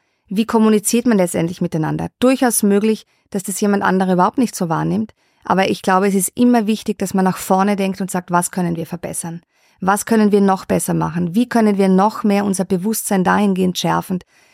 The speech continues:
dass diese, ähm, Situation eintrifft, dass wir so ein Klima schaffen können,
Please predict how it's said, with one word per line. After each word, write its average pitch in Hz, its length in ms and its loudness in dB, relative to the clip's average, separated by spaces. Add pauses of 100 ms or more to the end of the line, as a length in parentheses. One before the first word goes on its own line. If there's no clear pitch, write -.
(120)
dass - 200 -2 (140)
diese, 185 540 0 (540)
ähm, 180 480 2
Situation 196 600 0
eintrifft, 202 720 -2 (100)
dass 185 200 -2
wir 185 100 2
so - 180 0
ein 226 120 2
Klima 208 340 2
schaffen 180 340 -2
können, 175 360 -2